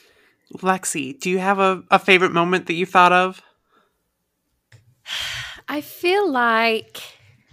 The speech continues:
Speaker 2: ooh, I don't know. I feel like the storytelling, like, with the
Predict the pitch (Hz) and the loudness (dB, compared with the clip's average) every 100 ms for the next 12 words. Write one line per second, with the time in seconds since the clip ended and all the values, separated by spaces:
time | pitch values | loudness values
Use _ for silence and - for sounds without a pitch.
0 | - _ - 185 196 175 165 170 - - | -20 _ -14 -10 -10 -8 -10 -12 -18 -16
1 | 196 254 220 196 170 - - 233 226 339 | -10 -6 -6 -8 -12 -16 -6 -4 -2 0
2 | 415 440 392 - - - 190 180 196 214 | 0 0 -2 -2 -4 -6 -6 -4 -6 -6
3 | - 247 262 277 277 285 - _ _ _ | -8 -6 -6 -6 -6 -10 -14 _ _ _
4 | _ _ _ _ 185 180 185 202 - - | _ _ _ _ -10 -8 -2 -2 -4 -20
5 | - _ _ 196 185 170 175 | -20 _ _ -10 -8 -8 -10